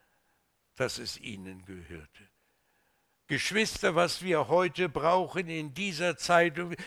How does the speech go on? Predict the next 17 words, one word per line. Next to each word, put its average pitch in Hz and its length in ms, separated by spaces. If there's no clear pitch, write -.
egal 170 600
wie 147 140
die 135 160
Situationen 139 880
sind, 117 360
was 170 240
wir 156 200
heute 202 500
wirklich 208 480
brauchen 185 480
an 165 140
diesem 185 400
Pfingsttag, 190 680
einen 170 200
ganz 202 420
neuen 190 480
Blick, 202 380